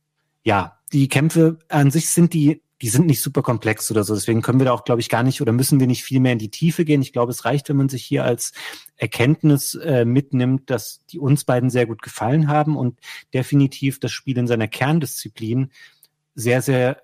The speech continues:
viel richtig macht. Und ich, ähm, ärgere mich jetzt so aus der heutigen Perspektive,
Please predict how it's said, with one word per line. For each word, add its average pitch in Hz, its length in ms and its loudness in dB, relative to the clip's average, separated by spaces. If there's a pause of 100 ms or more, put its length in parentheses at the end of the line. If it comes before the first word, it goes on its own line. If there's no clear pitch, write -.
viel 117 220 -6
richtig 131 420 -2
macht. 117 260 -4
Und 117 140 -4
ich, - 240 -12
ähm, 127 280 -2
ärgere 180 340 0
mich 131 220 0
jetzt 127 200 -6
so 135 80 -4
aus 123 180 -6
der 113 120 -4
heutigen 147 340 0
Perspektive, 135 800 -4